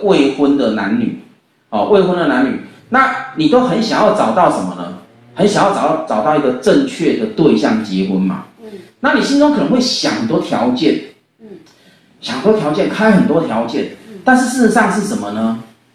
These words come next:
Speaker 1: 你要回过头来想想，那你自己本身是不是别人的Mister Right 或Miss Right？就是那个正确的、那个对的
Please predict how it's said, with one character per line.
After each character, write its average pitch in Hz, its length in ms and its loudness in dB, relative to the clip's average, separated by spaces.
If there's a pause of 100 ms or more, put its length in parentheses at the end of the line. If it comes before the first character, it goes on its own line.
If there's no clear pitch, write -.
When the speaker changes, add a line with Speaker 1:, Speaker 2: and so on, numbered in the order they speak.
(580)
Speaker 1:
你 165 100 -4
要 220 120 4
回 156 160 0
过 196 160 0
头 147 180 -2
来 143 120 0
想 143 240 -6
想， 127 120 -8 (640)
那 311 160 2
你 180 160 4
自 254 100 -6
己 226 240 -4
本 - 240 0
身 202 220 2
是 226 240 -6
不 147 120 -4
是 - 360 -6
别 131 260 4
人 98 320 0
的 - 240 -8 (640)
Mister 127 400 -2
Right 123 240 0 (180)
或 117 100 0
Miss 95 380 -4
Right？ 85 140 -6 (260)
就 180 80 -4
是 196 80 2
那 220 60 2
个 - 120 -2
正 175 220 2
确 156 280 -2
的、 - 180 -6
那 277 60 -6
个 - 140 -8
对 - 240 2
的 - 100 -2